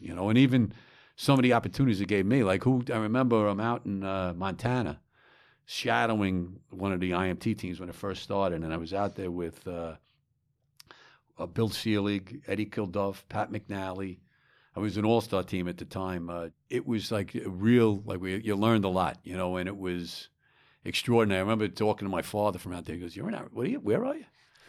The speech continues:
Uh, "The fire department sent you out there," you know, like who would have thought? But I think, you know, I think we became a little like, you know, I think we were all kind of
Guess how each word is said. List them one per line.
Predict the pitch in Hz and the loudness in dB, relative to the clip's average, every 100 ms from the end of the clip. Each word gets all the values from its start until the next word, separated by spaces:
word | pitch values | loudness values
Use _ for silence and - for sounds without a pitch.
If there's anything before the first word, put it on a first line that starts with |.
| - 113 | -12 -6
Uh, | 107 | -4
"The | |
fire | - 104 214 | -2 0 0
department | - 269 262 | 2 -2 -2
sent | - 247 | -6 -10
you | 240 | -10
out | 233 - | -10 -8
there," | - - | -4 -4
you | 120 | -2
know, | 92 120 | 2 4
like | 117 117 | 6 8
who | 160 | 8
would | 147 | 8
have | 143 | 8
thought? | 170 - | 4 6
But | 131 | 4
I | 123 | 2
think, | - 190 - - _ - _ - | 0 -4 -4 -16 _ -20 _ -2
you | 143 | 2
know, | 151 139 - | 4 2 -2
I | |
think | 113 95 | -2 2
we | 151 | 2
became | 127 - 139 117 | 2 2 0 2
a | |
little | 127 123 | 2 2
like, | 131 110 107 | 2 2 2
you | 143 120 | 0 0
know, | 110 | 2
I | 110 | 2
think | 147 127 | 0 2
we | 120 | 4
were | |
all | 120 117 104 | 6 6 4
kind | 117 113 104 | 0 -2 0
of | 101 | -2